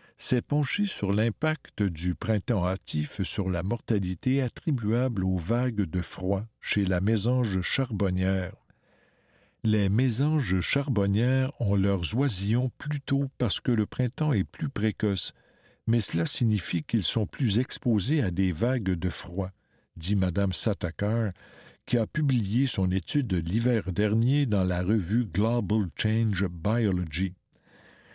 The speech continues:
Les printemps sont plus précoces avec les changements climatiques, mais il y a davantage de vagues de froid printanières.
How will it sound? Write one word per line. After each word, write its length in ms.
Les 220
printemps 480
sont 260
plus 300
précoces 680
avec 300
les 220
changements 480
climatiques, 720
mais 240
il 180
y 120
a 100
davantage 800
de 240
vagues 580
de 160
froid 460
printanières. 920